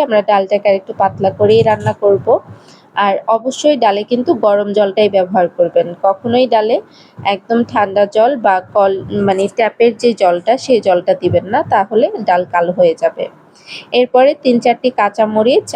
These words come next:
আর যে গন্ধরাজ লেবু নিয়েছিলাম, সেই লেবুর দুই টুকরো আমরা ভালোভাবে ডালের ভিতরে চিপে দিয়েছি। এতে করে ডালে খুব সুন্দর একটি গন্ধ আসবে, আর খেতেও প্রতিদিনের ডালের তুলনায় একটু অন্যরকম লাগবে।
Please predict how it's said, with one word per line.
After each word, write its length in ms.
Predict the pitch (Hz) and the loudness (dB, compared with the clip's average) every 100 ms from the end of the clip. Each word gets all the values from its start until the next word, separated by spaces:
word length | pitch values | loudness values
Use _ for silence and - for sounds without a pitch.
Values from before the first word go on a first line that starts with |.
| - | -4
আর 180 | 202 196 196 | -2 -2 -2
যে 140 | 220 | -2
গন্ধরাজ 580 | 208 196 196 226 220 226 - | 0 -2 0 0 2 0 -2
লেবু 300 | 208 196 196 | 0 0 2
নিয়েছিলাম, 560 | 226 226 233 - 254 330 - - - - - | 0 0 -2 0 0 0 -4 -14 -16 -16 -12
সেই 240 | - 240 233 | -2 0 0
লেবুর 500 | 220 214 196 247 415 427 262 | 0 0 2 2 2 0 2
দুই 180 | 220 214 | 2 2
টুকরো 380 | 226 220 254 403 | 0 0 2 2
আমরা 260 | 269 208 202 | 2 0 -4
ভালোভাবে 480 | 202 190 196 220 202 269 | -2 -2 0 0 0 0
ডালের 340 | 202 175 185 185 | 0 0 -2 -2
ভিতরে 280 | 202 233 320 | 0 0 -2
চিপে 260 | - 247 190 | -4 -4 -2
দিয়েছি। 420 | 175 170 165 - - - - - - | 0 -2 -2 -8 -16 -16 -20 -20 -6
এতে 200 | 226 233 | -2 0
করে 240 | 247 269 349 381 | 0 0 0 -2
ডালে 260 | 226 202 220 | -2 -2 -4
খুব 220 | 220 262 | -8 -10
সুন্দর 340 | - 254 233 226 | -6 -2 2 2
একটি 360 | 214 - - 262 392 285 | 2 -4 -2 0 0 0
গন্ধ 280 | 196 185 185 190 | -2 -2 0 0
আসবে, 400 | 160 - - 165 - _ _ _ _ _ - - | 0 -4 -6 -6 -6 _ _ _ _ _ -20 -10
আর 120 | - 220 - | -4 -4 -4
খেতেও 500 | - 214 - 254 302 | -2 -2 2 2 2
প্রতিদিনের 720 | 415 262 254 240 214 233 254 247 190 | 0 0 0 0 0 2 2 0 -2
ডালের 340 | 196 196 208 - | -2 -2 -6 -2
তুলনায় 500 | 240 240 240 285 480 - | 0 0 0 0 -2 -4
একটু 200 | 247 269 | -4 0
অন্যরকম 460 | 226 202 190 185 185 | 0 2 0 0 -2
লাগবে। 380 | 180 165 - 170 | 0 0 -2 -2